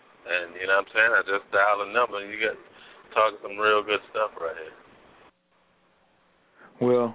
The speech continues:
Speaker 1: Thank
Speaker 2: come
Speaker 1: you.
Speaker 2: on in, 'cause like, doctor, we're looking for a thousand doctors between now and the year two thousand fifteen. So we're not looking at the Mayan calendar as the Earth getting ready to blow up. We just looked at this Venus retrograde as,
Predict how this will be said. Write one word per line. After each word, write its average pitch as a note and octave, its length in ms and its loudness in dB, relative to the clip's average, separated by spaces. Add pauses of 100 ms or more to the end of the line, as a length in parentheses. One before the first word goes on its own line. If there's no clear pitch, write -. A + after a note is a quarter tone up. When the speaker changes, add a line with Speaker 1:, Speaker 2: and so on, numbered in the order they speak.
Speaker 1:
Thank B2 120 -2
Speaker 2:
come A#2+ 120 0
Speaker 1:
you. D3+ 60 2
Speaker 2:
on E3 180 2
in, D#3+ 300 0
'cause C3+ 100 2
like, C3+ 160 4
doctor, C#3+ 260 4 (220)
we're C#3+ 80 4
looking E3 240 2
for C#3+ 160 4
a C3+ 60 2
thousand D3+ 460 2
doctors C#3 420 4 (380)
between C3 380 2
now C#3 300 2
and C3 160 0
the - 100 -2
year C3+ 220 4
two D3 200 2
thousand C3 520 2
fifteen. B2 560 0 (140)
So A2+ 180 4
we're C3+ 140 4
not C#3+ 340 0 (340)
looking C#3+ 280 0
at C3+ 100 -2
the B2+ 80 -2
Mayan C3+ 400 0
calendar B2+ 560 2
as A#2+ 140 4
the B2 80 4
Earth C#3 280 2
getting C3 200 0
ready B2 160 2
to A#2+ 80 2
blow A#2+ 480 4
up. A2+ 100 -2 (400)
We C#3 120 4
just C3+ 180 2
looked C3+ 180 2
at B2 140 2
this C3 100 2 (100)
Venus C3+ 320 2
retrograde B2+ 640 2
as, A#2 340 4